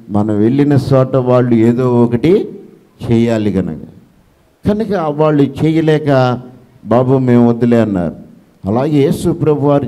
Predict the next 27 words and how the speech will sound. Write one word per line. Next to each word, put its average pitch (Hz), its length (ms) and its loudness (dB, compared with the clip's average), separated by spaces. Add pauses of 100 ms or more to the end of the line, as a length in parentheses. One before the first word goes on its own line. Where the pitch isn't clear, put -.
జన 151 200 -2
సమూహాలు 156 680 -2
ఆయనతో 147 340 -2
వెళతా 139 440 0
ఉంటే 127 460 2 (340)
మరి 107 200 0
అనేకులకు 156 600 2
భోజనాలు 143 600 2
పెట్టాలి 131 480 0
అంటే 123 280 0
అనేకులు 143 680 0 (280)
వెంబడిస్తూ 160 580 -2
ఉండేవాళ్ళు. 131 560 2 (400)
కనుక 120 360 -4
పెట్టనప్పుడు 147 540 -2
యేసు 147 300 -4
ప్రభు 143 320 -2
వారు 147 160 0
ఏం 143 140 0
చేశారు 139 360 -2
చెప్పండి? 139 500 -2 (260)
"మీ 120 140 4
దగ్గర 127 320 0
ఏమేమి 147 480 0
ఉన్నాయో 139 220 2
తీసుకురండి" 139 520 -2
అంటే 123 380 0